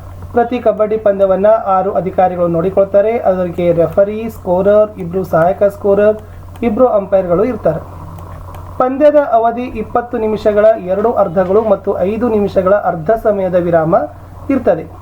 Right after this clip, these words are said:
ಕಬಡ್ಡಿ ಪಂದ್ಯದ ಆರಂಭದಲ್ಲಿ ನಾಣ್ಯಗಳನ್ನ ಟಾಸ್ ಮಾಡ್ತಕ್ಕಂಥ ಮೂಲಕ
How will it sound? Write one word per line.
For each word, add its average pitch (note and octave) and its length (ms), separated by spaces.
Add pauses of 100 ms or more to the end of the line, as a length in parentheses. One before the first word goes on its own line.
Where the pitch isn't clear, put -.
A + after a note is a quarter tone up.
(640)
ಕಬಡ್ಡಿ G#3 520
ಪಂದ್ಯದ G3 560
ಆರಂಭದಲ್ಲಿ F#3 760
ನಾಣ್ಯಗಳನ್ನ G3+ 680
ಟಾಸ್ F3+ 340
ಮಾಡ್ತಕ್ಕಂಥ E3+ 560
ಮೂಲಕ E3 440